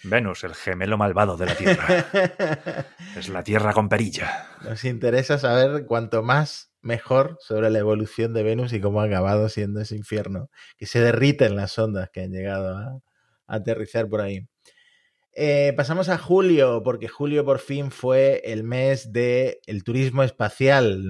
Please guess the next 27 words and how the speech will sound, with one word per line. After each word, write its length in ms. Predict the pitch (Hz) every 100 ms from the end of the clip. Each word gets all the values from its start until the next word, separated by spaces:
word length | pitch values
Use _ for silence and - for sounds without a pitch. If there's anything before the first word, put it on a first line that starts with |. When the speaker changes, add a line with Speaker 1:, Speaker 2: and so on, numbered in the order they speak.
| 95
Speaker 2:
Eh, 260 | 95 90 90
nuestros 320 | 92 - 98
amigos 440 | 104 120 120 113 98
Richard 280 | 117 - 104
Branson 540 | 107 117 117 123 113
y 80 | 98
Jeff 160 | 107
Bezos 420 | 95 104 - 113 104
viajaron 400 | 98 - 107 107
al 120 | 104
espacio. 680 | 92 - 110 - 113 110 - - _ _ _ _
Eh, 200 | 104 101
lamentablemente 720 | 101 120 143 139 135 135 123
para 160 | 117 110
Bezos 480 | 117 117 127 127
le 160 | 117 101
ganó 460 | 98 98 104 107 101
la 120 | 98
partida, 1040 | 95 - 107 104 101 98 95 95 107 104 _
le 180 | - 104
ganó 180 | 95 104
la 120 | 107
mano 260 | 107 104 101
Branson 800 | 113 117 110 123 123 127 131
con 340 | - 98 90 90
el 280 | 87 92 92
vuelo 720 | 101 107 104 101 98 98